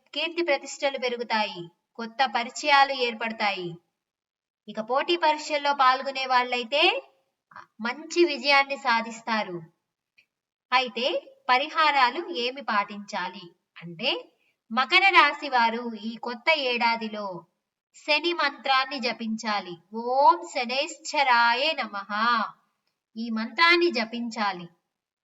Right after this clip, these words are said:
రుద్రాక్షను ధరించాలనుకునే వాళ్ళు తొమ్మిది ముఖాల రుద్రాక్షను ధరించడం వల్ల మీకు ఈ సంవత్సరం మంచి ప్రయోజనాలు చేకూరుతాయి.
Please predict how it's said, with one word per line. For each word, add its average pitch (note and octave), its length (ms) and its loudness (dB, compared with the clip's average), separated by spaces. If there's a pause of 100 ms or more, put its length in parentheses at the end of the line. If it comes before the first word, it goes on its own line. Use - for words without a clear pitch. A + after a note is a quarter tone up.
(140)
రుద్రాక్షను E4 840 4
ధరించాలనుకునే C4 1040 -2
వాళ్ళు A3+ 400 -2 (680)
తొమ్మిది C#4 360 -4
ముఖాల C4+ 480 2
రుద్రాక్షను C4 720 -2
ధరించడం G#3+ 640 -8
వల్ల F#3 260 -12 (640)
మీకు F3+ 340 -12 (560)
ఈ G3+ 140 -16
సంవత్సరం C#4 760 -6
మంచి D#4 340 -6
ప్రయోజనాలు A3+ 720 -4
చేకూరుతాయి. F#3+ 800 -12